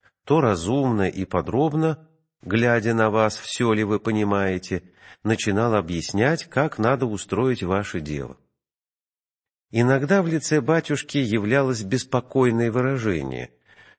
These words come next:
Ему хотелось вам что-то сказать, но он не желал обнаружить, что знает это, и старался, чтобы вы сами спросили у него. Например, батюшка благословил вам начать какое-нибудь дело,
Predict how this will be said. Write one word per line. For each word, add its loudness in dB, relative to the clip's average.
Ему 2
хотелось 0
вам 2
что-то -2
сказать, -2
но 2
он 0
не 2
желал 2
обнаружить, 0
что -4
знает 0
это, -4
и 0
старался, 0
чтобы -2
вы -4
сами 0
спросили -4
у -10
него. -10
Например, 2
батюшка 0
благословил 0
вам 2
начать 0
какое-нибудь -2
дело, 0